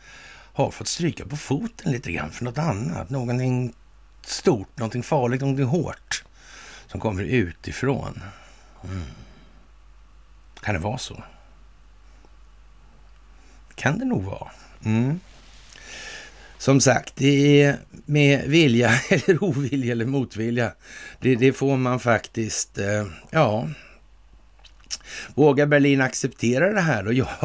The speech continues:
Ja, det är bara en plånboksfråga. Det här också har man sett, ja. Ja.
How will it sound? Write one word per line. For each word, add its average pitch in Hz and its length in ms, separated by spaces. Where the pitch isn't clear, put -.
Ja, 123 220
det 120 100
är 131 40
bara 117 360
en 92 80
plånboksfråga. - 800
Det - 80
här 147 200
också 95 280
har 123 240
man 95 140
sett, - 340
ja. 107 180
Ja. 92 360